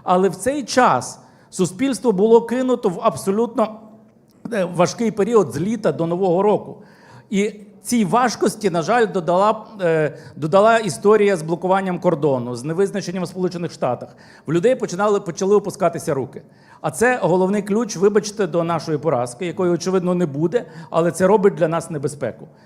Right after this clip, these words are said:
коли в людей опускаються руки. І відповідальність за це, перш за все, української влади, яка мала би об'єднати, запросити всіх лідерів політичних партій, які є в парламенті, Розподілити доручення, працювати разом. Врешті-решт, ми давно говоримо про уряд національної єдності,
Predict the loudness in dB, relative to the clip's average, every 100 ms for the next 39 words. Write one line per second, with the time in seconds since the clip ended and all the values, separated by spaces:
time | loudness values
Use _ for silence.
0 | _ 0 2 4 4 4 4 4 -2 -2
1 | -2 -2 -4 -6 -16 -20 _ -14 -4 0
2 | 0 0 0 4 4 4 0 -2 -2 -2
3 | 0 0 0 -2 -4 -4 -6 -6 -8 -8
4 | -10 -12 -20 _ _ _ -4 0 2 4
5 | 4 2 2 2 2 2 4 4 4 0
6 | -4 -10 -6 -2 0 0 0 -2 0 -4
7 | -4 -6 -2 0 0 0 0 -2 -2 -6
8 | -8 -2 -2 -2 -6 -4 -6 -2 -2 -2
9 | -4 -10 -18 -20 _ -20 -10 -4 -2 0
10 | 2 6 4 2 2 2 0 -6 -16 -18
11 | -20 _ -4 -2 2 2 4 4 4 2
12 | 2 2 2 2 2 2 -2 -4 -2 -2
13 | 0 0 -2 -2 -4 -2 -2 -4 -6 -6
14 | -4 -4 -2 2 0 0 -10 -16